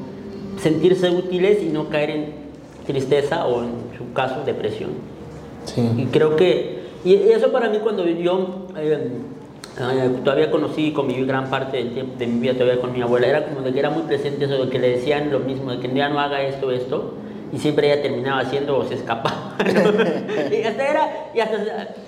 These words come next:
Speaker 1: y, y a veces, a, a, este, mi, mis tíos, pues, se enojaban, pues, de por qué andaba así mi abuela. Y después, hubo ot-, otra, otra amiga, que es
Speaker 2: Ujú.
Speaker 1: originaria de Huistán,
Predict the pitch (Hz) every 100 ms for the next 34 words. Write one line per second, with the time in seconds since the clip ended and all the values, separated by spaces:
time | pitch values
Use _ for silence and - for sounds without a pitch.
0 | - 151 190 196 190 185 214 240 233 175
1 | 165 170 165 156 165 165 170 165 160 156
2 | 156 151 160 185 185 175 175 147 131 131
3 | 143 139 139 139 135 131 131 143 147 135
4 | 131 110 120 127 139 135 135 143 127 127
5 | 135 - - - - - - - - -
6 | - 196 196 202 226 240 226 233 240 240
7 | - 220 226 233 247 233 208 170 156 165
8 | 180 160 185 - - - 151 170 151 139
9 | 139 139 143 139 147 147 156 143 156 -